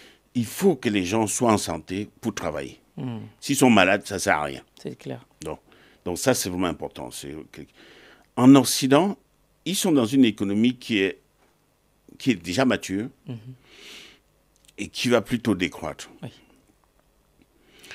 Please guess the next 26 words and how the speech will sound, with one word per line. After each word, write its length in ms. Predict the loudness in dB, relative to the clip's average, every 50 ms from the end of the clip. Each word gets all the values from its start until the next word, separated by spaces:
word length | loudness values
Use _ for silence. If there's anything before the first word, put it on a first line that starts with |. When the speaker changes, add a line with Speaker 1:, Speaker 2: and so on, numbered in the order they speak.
| -20 -20 -20 _ _ _ _
Speaker 1:
Je 140 | 0 2 2
pense 320 | 4 6 6 4 4 2 0
qu'il 300 | -4 -6 -6 -6 -6 -8 _ _ _ _ _ -10 -8
faut 200 | -4 0 0 2
vraiment 340 | 4 4 4 4 4 4 2
qu'ils 200 | -2 -8 -12 -8
comprennent, 640 | -4 -4 -4 -2 -2 -2 0 2 2 0 0 -2 -6 _ _ _ _ _ _ _ _ _
il 80 | -8 -4
faut 140 | -4 -4
plus 180 | -4 -4 -8 -10
qu'ils 160 | -10 -12 -12
s'obstinent 800 | -10 -6 -4 0 0 0 0 0 -4 -2 0 0 0 0 -2 -8 -12 _ _ _ _ _ _ _
à 120 | -2 -2 -2
vouloir, 540 | 0 -2 -2 2 4 6 6 4 2 -2 _ _ _ _ _ _ _ _ _ _ _ _ _ _ _ _ _ _ _ _ _ _ _ _ _ -4
à 120 | -4 -4
vouloir 460 | -4 -4 -6 -2 2 2 2 4 2 0
absolument 580 | -2 -4 -6 -6 -2 0 0 0 0 0 -2 -6 _ _ _ _ _ _ _
dominer 600 | -16 -12 0 4 6 6 6 8 8 6 6 6 6
les 260 | 4 2 0 2 0
autres, 180 | 0 0 -2
pour 180 | -4 -6 -8 -4 -2 -2
imposer 420 | -2 -2 0 0 0 0 0 0
leur 140 | 0 -2 -2
façon 260 | -4 -8 -8 -8 -8
de 80 | -10 -10
faire. 240 | -12 -14 -14 -16